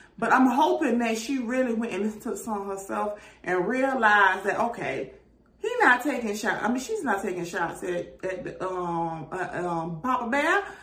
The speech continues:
Okay, eh, what is he talking about? So Lil Kim says, "Now watch what God do to his life," okay? Now, the reason why she's saying that, because at the end of that, he said her baby effed up. Okay, now this is, this is, this is, this is where we getting a little,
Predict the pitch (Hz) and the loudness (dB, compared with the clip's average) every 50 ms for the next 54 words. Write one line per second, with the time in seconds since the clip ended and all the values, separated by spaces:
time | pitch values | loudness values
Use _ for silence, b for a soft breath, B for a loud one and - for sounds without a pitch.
0 | B B B B - 277 302 339 359 359 359 359 - - 392 - - - - _ | B B B B 2 2 4 6 6 6 6 4 4 2 0 0 -4 -12 -16 _
1 | _ - - - - - - 269 269 262 262 285 349 359 370 349 330 320 - 320 | _ -16 -10 -6 -4 -2 -2 -2 -2 -2 -2 0 0 2 2 0 0 0 2 2
2 | 330 330 320 311 277 233 202 175 - - - B B B B B B - - 302 | 2 2 2 -2 -4 -4 -2 -2 -2 -2 -4 B B B B B B 0 2 4
3 | 302 311 302 302 302 - 349 359 349 339 339 339 311 262 254 247 240 226 214 196 | 4 6 4 4 2 0 2 2 2 2 2 0 0 0 2 2 2 2 2 2
4 | 190 214 240 247 247 - 247 226 202 196 196 202 202 196 196 190 196 202 202 - | 2 2 0 0 0 0 -2 -2 0 0 2 2 2 2 2 0 0 -2 -2 -2
5 | 180 180 190 185 180 185 190 175 156 156 156 160 160 - 214 208 208 202 - B | -2 0 0 0 -2 -2 -2 -2 -2 -4 -6 -8 -6 -6 -4 -4 -4 -6 -6 B
6 | B B B B B B 220 233 277 277 277 277 269 262 254 220 226 240 311 403 | B B B B B B 0 2 4 6 6 6 6 4 2 -2 2 6 8 8
7 | 392 349 311 285 262 254 254 - - 269 262 - 285 269 262 247 226 196 202 220 | 8 8 6 4 4 2 2 0 -2 -4 -4 -4 -6 -4 -4 -2 -2 -2 -2 -2
8 | 247 220 220 208 - - - - 269 311 349 330 247 214 190 185 190 190 185 170 | -2 -2 -2 -2 -2 -2 -4 -2 -2 0 0 0 0 0 0 2 2 2 2 2
9 | - - B B B B B B _ _ _ _ _ _ _ _ _ _ - - | -2 -6 B B B B B B _ _ _ _ _ _ _ _ _ _ -2 2
10 | 302 330 302 - - 233 214 196 196 208 254 254 226 202 220 226 254 262 220 202 | 2 2 2 2 0 0 2 2 2 2 0 0 0 2 2 2 2 2 4 4
11 | 196 190 196 - - 202 202 196 202 - - - - - 180 - - - - - | 4 4 2 -2 -2 0 0 0 0 -2 -6 -8 -6 -4 -4 -4 -4 -6 -12 -18
12 | B B B B B B B 180 196 202 - 285 285 277 269 269 262 254 226 381 | B B B B B B B -2 -2 0 2 2 4 4 4 2 2 2 4 4
13 | 440 466 - 403 320 254 370 453 440 415 370 - - 403 466 466 - 254 233 392 | 4 4 4 2 2 4 2 2 2 2 0 0 0 0 0 0 -2 0 0 2
14 | 494 480 - 381 285 254 226 247 240 226 220 233 208 208 220 220 214 202 196 196 | 2 2 0 -2 -2 -2 0 0 0 0 -2 -4 -4 -2 -2 -2 0 0 0 0
15 | 190 196 208 208 196 190 190 | 2 2 2 4 2 2 0